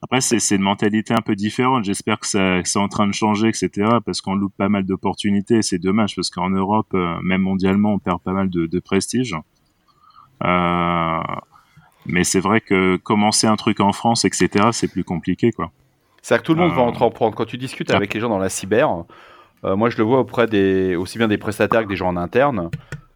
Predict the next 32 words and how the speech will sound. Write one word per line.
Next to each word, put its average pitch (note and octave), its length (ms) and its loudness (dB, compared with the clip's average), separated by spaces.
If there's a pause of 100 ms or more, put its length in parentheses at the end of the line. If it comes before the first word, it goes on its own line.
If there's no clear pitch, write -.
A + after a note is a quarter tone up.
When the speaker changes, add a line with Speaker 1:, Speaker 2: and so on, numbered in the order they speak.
(120)
Speaker 2:
euh, F#2 200 0
tout - 180 -6
le C3 40 0
monde C#3+ 160 2
est G#2 80 2
très B2 220 0
partant, A#2 360 -2
mais A2 140 0
quand A2 240 -6
ils A#2 80 -6
voient A#2+ 160 2
le G#2 80 0
côté G2+ 240 -4
administratif, A#2 840 -2
et - 40 -20
puis - 140 -20
t'as G2+ 100 4
la G#2 120 4
peur C3+ 260 0
de G#2 140 -2
se - 100 -14
lancer, A#2 300 -2
c'est - 140 -2
pas C#3 120 0
dans C3+ 80 4
la C3+ 80 4
nature, C3+ 260 0
ils A2 120 0
ont A2+ 40 -4
peur D#3+ 180 0
de B2+ 80 2
l'échec. G#2 420 0